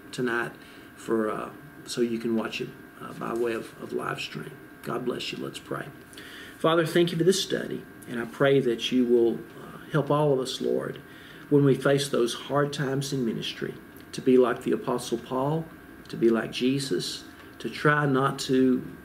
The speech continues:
you know, not to put a lot of energy into avoiding them, but instead, Lord,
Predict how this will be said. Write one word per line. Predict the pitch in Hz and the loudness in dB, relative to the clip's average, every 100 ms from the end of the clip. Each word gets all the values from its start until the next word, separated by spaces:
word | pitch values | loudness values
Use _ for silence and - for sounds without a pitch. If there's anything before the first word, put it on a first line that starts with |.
| - | -10
you | 147 120 | -6 -4
know, | 120 | -2
not | 127 156 151 | -2 -2 -2
to | |
put | 139 165 | -2 2
a | 143 | 4
lot | 143 151 | 4 6
of | 131 | 6
energy | 139 147 131 120 | 6 4 4 2
into | 117 117 | 2 2
avoiding | 110 104 117 135 113 | 0 4 4 4 2
them, | 110 113 | -6 -8
but | 110 | -2
instead, | 113 110 - 147 127 | -2 -2 0 2 4
Lord, | 117 117 113 | 4 4 2